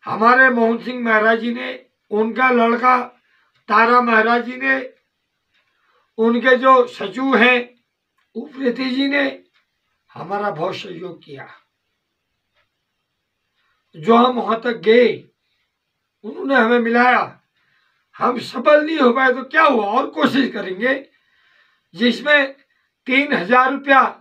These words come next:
तारा महाराज जी ने दिए, हजार रुपया मोहन सिंह महाराज जी ने दिए, खाने पीने की व्यवस्था भी करवाई। मेरे भाइयों, उत्तराखंड के समस्त ग्राम प्रहरियों, आपको जागना होगा।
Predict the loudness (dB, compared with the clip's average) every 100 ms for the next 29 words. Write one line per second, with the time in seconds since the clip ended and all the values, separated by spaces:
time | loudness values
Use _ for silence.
0 | _ -2 0 2 2 0 -2 -2 -4 -4
1 | -6 -4 0 2 0 -6 _ _ _ _
2 | _ _ _ -6 0 2 0 -4 0 0
3 | 2 -2 -2 -6 -10 -4 -2 0 -2 -4
4 | -6 -6 -4 -4 -4 -6 -12 _ _ _
5 | _ _ _ -12 -8 -6 -6 -6 -6 -6
6 | -6 -6 -6 -6 -8 -8 -8 -10 -14 -16
7 | -18 -20 _ _ _ _ _ _ _ _
8 | _ _ _ _ _ _ _ _ _ _
9 | _ _ -4 2 4 2 0 -2 0 -2
10 | -2 -2 0 2 0 -2 -2 0 -2 -6
11 | -4 0 0 -2 -6 -2 0 -2 -4 -4
12 | -2 2 2 0 -12 _ _ _ _ _
13 | _ _ _ 0 2 2 0 -2 0 -2
14 | -2 0 2 2 0 -6